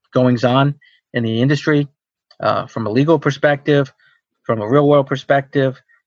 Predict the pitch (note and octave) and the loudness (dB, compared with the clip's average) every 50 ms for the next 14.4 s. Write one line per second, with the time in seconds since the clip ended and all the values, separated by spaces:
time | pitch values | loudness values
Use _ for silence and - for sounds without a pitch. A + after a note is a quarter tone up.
0 | _ _ - C3 C3+ C3 - - G3+ F#3+ - G3+ E3 F#3+ F3+ F3 - E3 B2+ A#2+ | _ _ -18 -16 -14 -14 -8 -6 -4 -2 -2 -2 0 0 0 0 0 0 0 2
1 | B2 B2 B2+ C#3 D#3+ F3 F3 D#3+ C#3+ D3 D3 - F3 E3 E3+ - _ _ _ _ | 2 4 4 4 4 2 2 2 0 0 2 2 0 0 0 -4 _ _ _ _
2 | _ _ _ _ _ _ - A#2 A#2 A#2+ A#2+ A#2+ A#2 A#2 A2+ A#2 B2 C3+ _ _ | _ _ _ _ _ _ -4 -2 0 0 0 0 0 -2 -6 -8 -12 -16 _ _
3 | _ - C3+ C3 C#3 D3+ C#3 F3+ F3 E3 - F3 F3 F3 F3 E3+ D#3+ D3 E3 C#3+ | _ -12 -8 -4 -4 -2 -2 -2 -2 0 2 2 2 2 2 0 0 -2 -2 -2
4 | D#3+ D#3 D#3+ F3 F3 - F3 D#3+ D3+ - - - - C#3+ D3 C3+ - - - - | 0 0 0 0 0 0 -2 -2 -4 -6 -8 -4 -2 -2 -2 -2 -2 -4 -4 -4
5 | F#3 D#3+ E3 E3+ E3+ F3 E3 D#3+ D3 D3+ D#3+ E3+ D#3+ D#3+ D3 - D#3 D#3+ E3 D#3 | -2 0 0 0 0 0 -2 -2 2 2 2 2 0 -2 -2 -2 0 0 2 2
6 | D3+ D3 D#3 D#3+ D#3+ C#3+ D3+ D3 D3 D3+ D3 C#3 C#3+ C#3+ D3+ D3 B2+ B2 A#2+ A#2 | 0 0 2 0 0 2 2 2 2 0 0 0 0 0 0 0 0 -2 -4 -6
7 | - - _ _ _ _ _ _ _ _ _ - A2 A2+ A2+ A2+ A2 A2 A2 G#2+ | -8 -10 _ _ _ _ _ _ _ _ _ -8 -6 -2 0 0 0 0 0 -2
8 | - - A#2+ A#2 B2 B2 B2 B2+ A#2+ B2 B2 B2 A#2+ - - A2+ A2+ C3 G3+ C#4 | -4 -6 -2 0 0 2 2 2 2 2 2 2 0 -2 -6 -8 -4 -2 0 0
9 | D#4 D#4+ E4 C#4+ C#4 B3+ - - - F3+ B3 A#3+ A#3+ G3+ - G#3+ - - - - | 0 0 0 0 0 -2 -4 -4 -4 -4 -2 0 -2 -2 -2 -4 -6 -4 -4 -4
10 | G#3 F#3+ A#2+ A2+ - - - G#2+ A#2 C3 E3 F#3+ - A#3+ G#3 E3+ G#3 A#3 - G#3 | -2 -2 -4 -6 -10 -10 -10 -10 -6 -4 -2 0 0 0 0 0 -2 -4 -2 -2
11 | F3 D#3+ D#3 D#3+ G3+ G3 C3+ A#2 A2 - _ _ - - _ _ _ _ _ _ | -2 -2 0 0 0 0 0 0 -4 -6 _ _ -20 -20 _ _ _ _ _ _
12 | - C#3 C3+ C3+ C3 B2 C#3+ D#3 F3+ G3 A3+ B3+ C#4+ C#4 C4 A#3+ A3+ A#3 A3+ - | -2 0 0 0 0 -2 -4 -8 -8 -4 -2 -2 0 0 0 2 2 0 0 0
13 | G#3 F#3+ - F#3+ F3+ F3 F3 E3 D3+ C#3+ C3 - A#2 - - - G#3 G#3+ G3+ - | -2 -2 -2 -2 -4 -2 -2 -2 0 -2 -2 -6 -10 -8 -4 -2 0 0 0 -2
14 | F3+ D#3+ A#2+ A#2 A2 A2 - | -4 -4 -4 -4 -4 -4 -4